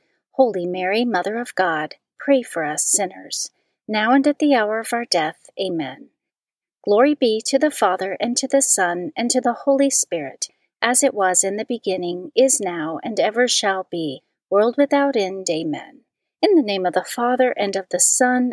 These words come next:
and of the Holy Spirit. Amen. Quote from Saint Philip Neri,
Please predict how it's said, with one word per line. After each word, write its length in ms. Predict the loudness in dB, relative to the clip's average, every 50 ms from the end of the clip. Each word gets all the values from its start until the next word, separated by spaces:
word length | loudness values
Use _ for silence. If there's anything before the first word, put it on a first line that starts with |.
| -4 -6
and 120 | -6 -6
of 120 | -6 -4
the 80 | -4 -6
Holy 360 | -4 0 0 2 2 2 2
Spirit. 580 | 0 -2 -2 -2 -2 -2 -2 -4 -6 -10 -12 -16 _ _ 0
Amen. 480 | 0 0 2 0 -4 -6 -8 -14 -18 _ _ _ _ _ _ _ _ _ _ _ _ _ _ _ _ _ _ _ _ _ _ _ _ _ _ _ _ _ _ _ _ _
Quote 320 | -2 2 2 2 2 0
from 240 | -2 -2 0 0 0
Saint 320 | 0 0 0 0 -2 -4 -8
Philip 400 | -2 0 2 4 4 2 0 -2
Neri, 560 | -6 -6 -6 -8 -8 -8 -8 -8 -8 -10